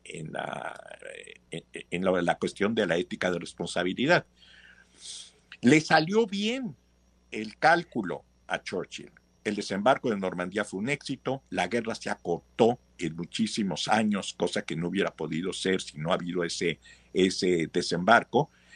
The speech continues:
Y a final de cuentas, aunque no le dieron un triunfo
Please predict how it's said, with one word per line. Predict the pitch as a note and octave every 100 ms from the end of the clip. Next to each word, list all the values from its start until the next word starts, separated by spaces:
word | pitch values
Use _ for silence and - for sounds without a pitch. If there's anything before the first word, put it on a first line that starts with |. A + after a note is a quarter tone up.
| -
Y | A#2
a | C#3+
final | D3 D#3+ G3+
de | G#3+
cuentas, | - D#3 B2+ D#3 F#3+ - -
aunque | - A#2+ A#2 A2+ - A#2 G#2+ G#2+ G#2 - _
no | C3 A#2 C#3 E3 G3+
le | F3+ B2+
dieron | A#2 C3 C#3+ D3 B2+
un | C3
triunfo | - D3 B2 C3+ C3+ - G2+ F2